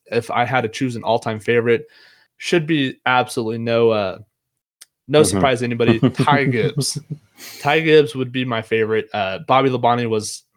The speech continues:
Speaker 1: my favorite growing up. Uh, you know, for some reason, I just always loved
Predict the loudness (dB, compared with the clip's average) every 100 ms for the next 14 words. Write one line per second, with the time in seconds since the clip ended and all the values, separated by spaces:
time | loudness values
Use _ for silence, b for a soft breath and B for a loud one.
0 | -12 -6 -4 -4 -8 _ _ _ _ _
1 | 0 4 4 2 2 2 2 2 0 0
2 | -8 b b b b -6 -6 -8 -4 -2
3 | -2 -2 -4 -2 -2 0 -2 -2 -8 -6
4 | 4 6 6 2 -4 -2 0 0 -4